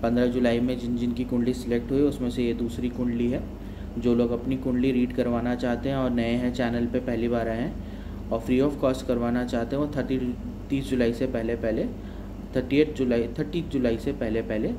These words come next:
अपनी date of birth, time, place, date of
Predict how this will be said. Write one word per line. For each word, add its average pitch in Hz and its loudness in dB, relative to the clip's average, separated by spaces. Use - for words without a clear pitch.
अपनी 131 0
date 127 2
of 139 4
birth, 156 0
time, 117 0
place, 117 2
date 120 -2
of 135 4